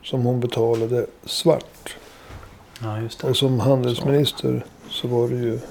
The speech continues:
Speaker 1: inte direkt hedrande. Inte för någon minister och inte för någon människa. Men det blir ju lite, liksom lite mer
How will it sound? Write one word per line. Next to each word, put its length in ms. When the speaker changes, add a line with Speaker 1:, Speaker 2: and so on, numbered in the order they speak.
Speaker 1:
inte 340
direkt 720
hedrande. 800
Inte 240
för 140
någon 280
minister 440
och 80
inte 160
för 100
någon 340
människa. 500
Men 220
det 60
blir 140
ju 120
lite, 460
liksom 300
lite 240
mer 640